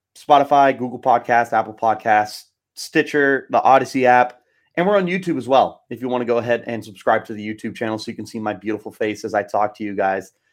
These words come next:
about everything that I care about when it comes to the Sun Devils. Also, go ahead and follow me on Twitter at Richie Brads thirty-six, and go ahead and follow the podcast on Twitter as well at L O underscore Sun Devils.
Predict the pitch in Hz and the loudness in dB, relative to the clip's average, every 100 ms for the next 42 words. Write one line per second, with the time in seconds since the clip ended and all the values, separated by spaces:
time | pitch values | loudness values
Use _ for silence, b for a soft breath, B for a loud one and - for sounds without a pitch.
0 | _ _ - 202 156 110 101 98 110 104 | _ _ -10 -2 0 0 -2 -6 -8 -4
1 | 98 95 113 107 104 110 107 107 113 110 | -4 -2 -2 0 0 -2 -4 -6 -8 -8
2 | 110 113 123 113 104 85 - _ _ _ | -12 -4 -2 0 -4 -6 -16 _ _ _
3 | _ - 160 170 180 165 175 175 113 117 | _ 4 4 6 2 2 4 4 2 2
4 | 104 104 95 - 110 113 - 131 123 - | 0 0 -6 -4 -2 -2 2 2 2 -2
5 | 110 110 95 92 92 101 95 92 131 127 | -8 -8 -4 -4 -4 -8 -8 -2 0 0
6 | - 139 131 123 143 160 156 139 135 123 | -2 -2 -2 2 2 4 2 0 0 0
7 | 110 - 127 135 127 117 107 110 104 95 | 0 2 2 4 0 0 -4 -6 -4 -2
8 | 117 120 - 127 123 117 117 113 107 110 | 0 2 4 2 4 2 0 0 -2 -2
9 | 98 95 92 101 95 - _ _ - - | -8 -10 -8 -6 -6 -8 _ _ -16 2
10 | 151 165 120 87 - - | 4 4 0 -2 -10 -20